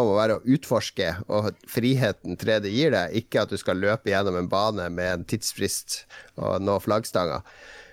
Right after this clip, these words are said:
Eh, så, så de redesigner jo kontroller nå, ikke sant? Eh, Sega, Saturn og PlayStation, begge var jo tre D-konsoler.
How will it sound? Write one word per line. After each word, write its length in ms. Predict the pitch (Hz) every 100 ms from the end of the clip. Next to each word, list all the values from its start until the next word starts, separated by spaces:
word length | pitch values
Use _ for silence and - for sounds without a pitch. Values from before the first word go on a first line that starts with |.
| _
Eh, 300 | - 117 123 107
så, 220 | - 151 113
så 140 | 143
de 140 | 151 160
redesigner 640 | 151 185 156 - 135 123
jo 60 | 123
kontroller 580 | - 127 - 190 202 113
nå, 140 | 196 131
ikke 160 | 101 104
sant? 300 | 160 180 -
Eh, 400 | - 127 127 120
Sega, 640 | 117 143 156 185 113 113
Saturn 640 | 107 139 175 - 101 101 101 98 - - _ _ _ -
og 400 | 127 127 113 -
PlayStation, 680 | 123 170 110 92 - 107 107 - - _
begge 360 | 120 110 202 135
var 140 | 107
jo 60 | 104
tre 140 | 113 139
D-konsoler. 560 | 202 185 170 107 71